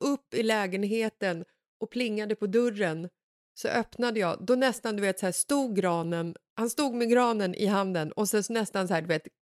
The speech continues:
slängde han den på mig. Du vet att det stod så att jag fick så här, <laughs> "Oj, eh, ta emot den."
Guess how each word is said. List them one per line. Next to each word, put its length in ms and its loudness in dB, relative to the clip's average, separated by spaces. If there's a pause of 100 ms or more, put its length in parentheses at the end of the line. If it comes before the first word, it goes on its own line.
(120)
slängde 500 2
han 140 2
den 140 -2
på 200 2
mig. 260 0 (200)
Du 100 6
vet 100 4
att 100 -2
det 100 0
stod 280 4
så 100 -2
att 120 2
jag 100 2
fick 160 2
så 100 2
här, 120 4
<laughs> 40 -2
"Oj, 500 4
eh, 240 0 (140)
ta 120 4
emot 420 0
den." 260 2